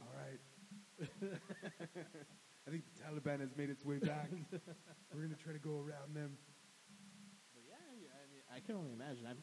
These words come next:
Speaker 2: I've <laughs> never fucking been to any post office in Mexico. I don't think I'll ever will.
Speaker 1: Don't. Yeah, and I don't even know.
Speaker 2: <laughs>
Speaker 1: Did you know that they have 'em? I, I, <laughs> I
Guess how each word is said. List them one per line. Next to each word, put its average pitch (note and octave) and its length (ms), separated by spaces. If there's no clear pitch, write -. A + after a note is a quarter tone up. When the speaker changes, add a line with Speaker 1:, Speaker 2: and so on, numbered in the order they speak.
Speaker 2:
I've D3 160
<laughs> C#3+ 60
never D3+ 380
fucking C#3+ 320
been C#3 240
to B2 80
any C3+ 340
post B2 300
office C3 400
in C#3 180
Mexico. C#3 680
I A#2+ 40
don't B2+ 180
think C3+ 180
I'll C3+ 140
ever B2+ 240
will. B2+ 420
Speaker 1:
Don't. G#3 300
Yeah, G3 140
and E3 100
I A3 80
don't C4 80
even A3+ 160
know. G#3 100
Speaker 2:
<laughs> E3+ 140
Speaker 1:
Did C#3+ 100
you F#3 120
know D4+ 160
that C#4+ 120
they C#3 140
have E3 160
'em? C4+ 140
I, E3+ 320
I, - 20
<laughs> - 220
I - 40